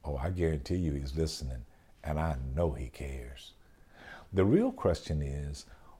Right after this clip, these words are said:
what is the believer's resource,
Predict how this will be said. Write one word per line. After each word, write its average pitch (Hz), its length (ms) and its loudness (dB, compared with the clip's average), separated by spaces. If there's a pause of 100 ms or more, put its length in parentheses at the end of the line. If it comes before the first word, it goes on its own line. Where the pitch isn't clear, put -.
what 117 400 4 (140)
is 113 420 4
the 95 120 2
believer's 80 720 2 (100)
resource, 73 920 -2